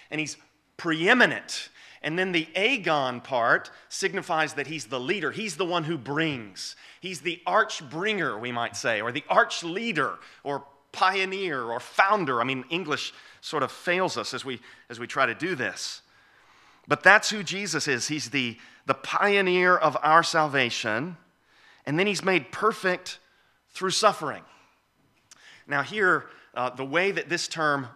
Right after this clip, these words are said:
"made perfect" is used in the Old Testament, I think, is really helpful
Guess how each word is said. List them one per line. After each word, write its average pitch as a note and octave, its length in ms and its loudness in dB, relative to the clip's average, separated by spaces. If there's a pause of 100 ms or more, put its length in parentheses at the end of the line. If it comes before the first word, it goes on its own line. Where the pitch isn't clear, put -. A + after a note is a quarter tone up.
(260)
"made C#3 480 -2
perfect" - 540 -2
is C3 180 -10
used E3 300 -8
in D3 80 -6
the C#3 100 -6
Old D3 160 -4
Testament, C#3+ 420 -8
I B2+ 60 -4
think, C3+ 180 -12
is A2+ 140 -12
really C#3+ 220 -6
helpful C3+ 600 -6